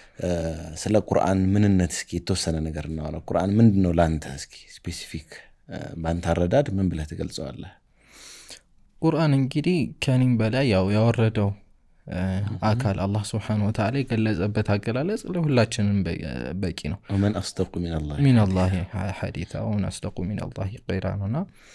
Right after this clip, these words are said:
Speaker 2: ቁርአን እንግዲህ ሁዳ ነው፣ መመሪያ ነው። ለሰው ልጆች ወደዚህ ምድር ከመጡ በኋላ፣ እ፣ የመጡበትን ፐርፐዝ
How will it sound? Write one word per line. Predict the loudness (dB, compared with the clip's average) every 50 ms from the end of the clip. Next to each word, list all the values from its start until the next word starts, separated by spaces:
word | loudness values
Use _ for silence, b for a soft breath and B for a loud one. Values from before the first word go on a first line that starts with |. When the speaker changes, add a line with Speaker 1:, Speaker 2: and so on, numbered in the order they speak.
| B B B B B B B B B B B -8 -2
Speaker 2:
ቁርአን | -2 -2 0 0 0 0 2
እንግዲህ | 2 2 2 0 0 2 0 0 0 2
ሁዳ | 2 2 4 4 4 4 4
ነው፣ | 2 2 -2 -6 -10 _ 4
መመሪያ | 6 6 8 8 8 6 6 4 2 2 2
ነው። | 0 -2 -4 -6 -10 -20 -20 -20 -20 _ -20 _ -20 _ _ _ _ _ -14
ለሰው | -12 -6 -4 -2 0 0 0 2 2 2 4
ልጆች | 2 2 2 2 0 0 0 -6 -8 -8 -10 _ -2
ወደዚህ | 0 0 2 4 2 0 0 -2 0
ምድር | 2 2 2 2 0 0
ከመጡ | 2 2 2 2 2 0 -2 -2
በኋላ፣ | 0 0 2 2 2 2 2 0 0 -2 b b b b b b b b b b b b b _ _ _ _ _ -2
እ፣ | 2 4 4 6 4 4 2 0 0 4
የመጡበትን | 6 6 6 6 4 2 0 0 2 2 2 2
ፐርፐዝ | 2 2 0 -2 -2 -2 -2 -2